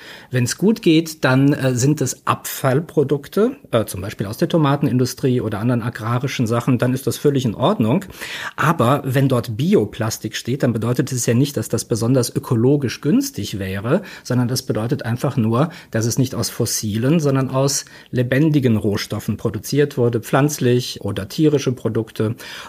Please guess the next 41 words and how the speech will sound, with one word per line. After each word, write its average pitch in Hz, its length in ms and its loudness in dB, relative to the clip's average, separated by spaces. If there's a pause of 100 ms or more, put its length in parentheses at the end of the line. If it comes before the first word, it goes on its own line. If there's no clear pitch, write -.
(120)
Und 113 520 2
deshalb, 110 440 0
äh, 120 160 -2
ist - 160 -2
das 123 100 2
so - 60 2
ein 107 80 0
bisschen 123 340 2
irreführend, 113 640 0
wenn 110 100 0
man 110 120 0
dort 107 180 -6
Bioplastik 107 840 -2
sagt. - 400 -10 (260)
Häufig 147 320 2
sind 135 160 -2
ja 107 80 2
auch - 140 -8
gar 117 180 0
nicht 113 200 -2
ganz 147 420 0
rein 123 220 2
Bioplastik, 123 800 0
sondern 101 440 0
nur 90 120 -6
zu 92 140 -8
sechzig, 95 400 -8
siebzig - 360 -8
Prozent. 123 560 -2 (420)
Und 110 180 -2
das 113 160 0
macht 113 260 0
dann 110 220 4 (400)
wirklich 110 480 2
herzlich 110 500 0
wenig 92 400 -6
Sinn. 87 280 -8 (160)
Es - 180 2
gibt 190 240 0
ja 147 160 0
auch 143 260 0